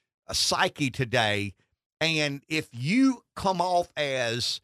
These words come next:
consultant-driven, poll-driven, rehearsed,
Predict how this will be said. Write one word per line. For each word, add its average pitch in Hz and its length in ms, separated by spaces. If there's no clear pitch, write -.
consultant-driven, 170 1300
poll-driven, 160 1120
rehearsed, 170 800